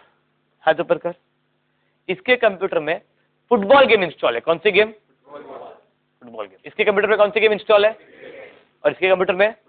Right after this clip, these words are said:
स्टोरी सुन। क्रिकेट, फुटबॉल। अब स्टोरी सुन। "हे बॉय", थोड़ा चिल्ला कर, loud, "which game you like to play?"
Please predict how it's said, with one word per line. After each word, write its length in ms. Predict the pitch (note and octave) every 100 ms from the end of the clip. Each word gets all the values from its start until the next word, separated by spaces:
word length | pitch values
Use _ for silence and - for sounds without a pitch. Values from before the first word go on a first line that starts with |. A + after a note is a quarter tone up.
| _ - - - - - _ _ _ _ _
स्टोरी 320 | - D3+ D3+
सुन। 160 | - A#2+ _ _ _ _ _ _ _ _ _ _ _ _ _ _ _ _ _ _ _ _ _ _ _ _ _ _ _ _ -
क्रिकेट, 440 | D3+ D3+ G#3+ - _ _ _
फुटबॉल। 320 | D#3+ A#2+ A2
अब 120 | - A#2+
स्टोरी 260 | D3+ D3
सुन। 140 | C3 A#2+ _ _ _ _ _ _ _ _ _ -
"हे 80 | G#3
बॉय", 260 | G#3+ G3 A#2+ _ _ _ _ _ _ _ _ _ C#3+
थोड़ा 100 | D3+
चिल्ला 380 | - C#3+ D3
कर, 220 | D3 D3+ D#3
loud, 300 | B2+ A#2 - _ _ _ _ F3
"which 200 | A#3 F3+
game 160 | B3+ B3+
you 140 | A#3+
like 160 | A3 -
to 60 | G#3+
play?" 220 | G3+